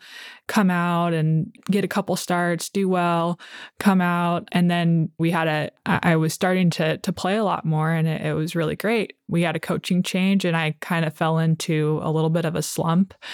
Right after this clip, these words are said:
And, you know, I'm, I'm more of a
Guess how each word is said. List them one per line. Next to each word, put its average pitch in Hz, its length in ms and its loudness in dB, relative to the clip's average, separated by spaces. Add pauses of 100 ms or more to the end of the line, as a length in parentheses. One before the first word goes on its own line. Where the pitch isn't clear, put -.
(540)
And, 160 640 2
you 165 180 0
know, 156 320 -2
I'm, 165 640 0
I'm 165 240 0
more 165 240 0
of 165 160 -2
a 160 280 -2